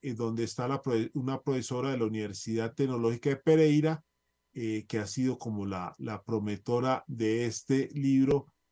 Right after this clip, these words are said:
En este momento, eh, se me va el nombre de ella, no, Nancy, Nancy Cárdenas, perdón, es la, la impulsora de esto, pero es un libro también colectivo, ¿sí?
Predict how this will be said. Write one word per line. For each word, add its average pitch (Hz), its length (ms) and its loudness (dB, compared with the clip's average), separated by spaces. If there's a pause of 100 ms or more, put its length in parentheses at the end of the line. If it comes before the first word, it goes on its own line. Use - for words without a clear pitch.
(140)
En 107 80 -8
este 127 220 -4
momento, 113 880 -2
eh, 98 400 -6
se - 240 -6
me 101 140 -4
va 107 260 -2
el 131 160 0
nombre 131 580 0 (600)
de 127 380 2
ella, 139 260 2
no, 139 240 6
Nancy, 170 760 4 (120)
Nancy 151 460 0
Cárdenas, 123 600 0
perdón, 95 400 -6 (400)
es 113 160 -2
la, 117 460 2
la 123 120 -2
impulsora 120 520 0
de 156 40 10
esto, 170 180 2
pero 131 140 2
es 113 80 -2
un 139 140 0
libro 143 200 4
también 120 300 -2
colectivo, 139 800 0 (340)
¿sí? 135 380 -4